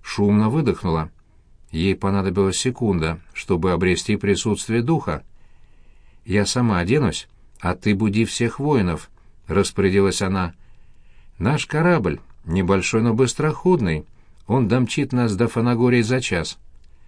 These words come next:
Рабыня побежала исполнять её приказания. Гипсикратия накинула лёгкий хитон,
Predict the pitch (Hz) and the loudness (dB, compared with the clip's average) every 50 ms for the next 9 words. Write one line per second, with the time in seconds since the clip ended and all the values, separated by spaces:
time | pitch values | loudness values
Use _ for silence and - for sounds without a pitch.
0 | - - - - - - - - - - - - - - 104 117 135 180 180 185 | -20 -20 -20 -20 -20 -20 -20 -20 -20 -20 -16 -8 -2 0 2 4 4 4 4 4
1 | 147 143 123 113 117 104 127 143 139 127 110 - - - 113 113 110 120 117 120 | 4 2 2 0 0 2 2 4 4 4 2 2 0 0 0 2 2 2 2 2
2 | 117 - 127 123 - 123 131 123 - 135 139 135 147 160 151 135 101 85 80 78 | 2 2 0 0 2 0 -2 0 0 -2 -2 0 0 0 0 0 0 -2 -2 -6
3 | 80 - - - - - - - - - - - - - - - - - - - | -8 -14 -20 -20 -20 -20 -20 -20 -20 -20 -20 -20 -20 -20 -20 -20 -16 -8 -2 0
4 | 90 - - - - 107 - 120 123 117 - 113 101 95 98 92 - - 110 107 | 0 0 0 -2 -4 -2 0 0 0 0 0 0 0 0 0 -2 -2 -2 0 2
5 | 104 101 98 98 104 98 - - 98 87 - - 101 87 - 120 127 139 139 131 | 2 2 4 4 2 2 0 -2 -4 -4 -2 -2 -4 -2 0 0 -2 -2 -2 -6